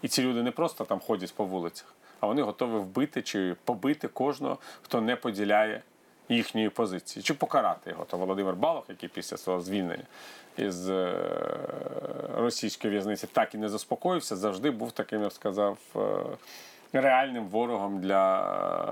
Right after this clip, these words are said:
е, російських пропагандистів і для, е, російських спецслужб. Хоча він нічого особливого ж не зробив. Він просто вивісив синьо-жовтий прапор. Прапор країни, з якою у Росії є дипломатичні взаємини, у себе на, в приватній оселі.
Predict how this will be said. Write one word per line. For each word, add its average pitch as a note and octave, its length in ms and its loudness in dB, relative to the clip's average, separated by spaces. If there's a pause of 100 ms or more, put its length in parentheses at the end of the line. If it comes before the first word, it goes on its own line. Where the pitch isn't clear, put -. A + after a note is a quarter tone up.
(100)
е, - 420 -6
російських A2+ 440 -2
пропагандистів F#2+ 720 -2 (420)
і A2+ 80 0
для, G2 340 4
е, F#2 520 2
російських A2 440 -2
спецслужб. G2+ 540 -2
Хоча A#2+ 200 2
він F3 140 2
нічого F#3+ 240 2
особливого F3 380 2
ж D3+ 80 -4
не D#3 80 2
зробив. B2+ 280 -4 (240)
Він A2+ 200 2
просто A#2 540 0 (320)
вивісив G#2 440 0 (160)
синьо-жовтий A#2 680 0
прапор. - 380 0 (540)
Прапор C3+ 340 2
країни, G2+ 420 -2
з F#2 40 -8
якою G2+ 280 0
у - 20 2
Росії G#2+ 340 -2
є G#2+ 120 0
дипломатичні G#2+ 600 -4
взаємини, G2+ 540 -2
у F#2+ 40 0
себе C#3+ 260 -2
на, B2 180 2 (340)
в A#2 100 -8
приватній B2 560 2
оселі. G#2+ 560 -2